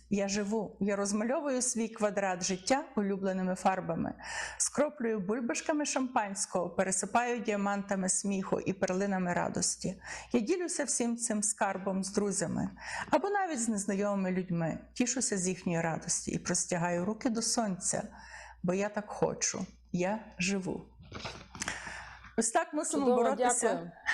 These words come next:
Speaker 2: дякую.
Speaker 1: <laughs> з сірою дійсністю, із рамками, які нам ставлять політики,
Speaker 2: Мгм.
Speaker 1: гроші і, зрештою, життя.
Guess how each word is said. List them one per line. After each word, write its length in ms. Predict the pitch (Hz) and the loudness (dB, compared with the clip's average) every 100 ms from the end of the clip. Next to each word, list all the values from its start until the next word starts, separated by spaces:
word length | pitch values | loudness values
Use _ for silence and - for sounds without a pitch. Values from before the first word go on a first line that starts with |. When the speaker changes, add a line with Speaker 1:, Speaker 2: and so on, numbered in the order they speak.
| - | 2
Speaker 2:
дякую. 140 | 240 226 | 2 2
Speaker 1:
<laughs> 40 | |
з 40 | - | -2
сірою 460 | - 311 302 269 | 0 2 2 0
дійсністю, 760 | 208 226 226 214 - - 185 185 - - - | 0 0 0 0 -2 0 -2 -4 -6 -8 0
із 160 | 226 226 | 2 2
рамками, 560 | 269 269 262 240 240 220 | 0 0 0 0 0 0
які 220 | 220 254 | 0 0
нам 200 | 220 226 | 0 0
ставлять 640 | - 196 196 190 185 - - - - - - | 2 2 2 -2 -4 -12 -16 -18 -16 -16 -4
політики, 680 | 254 240 294 285 185 269 269 | 0 2 2 -2 -2 0 0
Speaker 2:
Мгм. 140 | 269 269 - | 0 -2 0
Speaker 1:
гроші 760 | 247 254 - - 262 262 - - | 0 -2 -2 -2 -2 -2 -6 -2
і, 140 | 202 | 0
зрештою, 580 | 190 190 196 - 196 190 | 2 0 -2 -4 -2 0
життя. 440 | 214 214 170 185 | -2 0 0 -2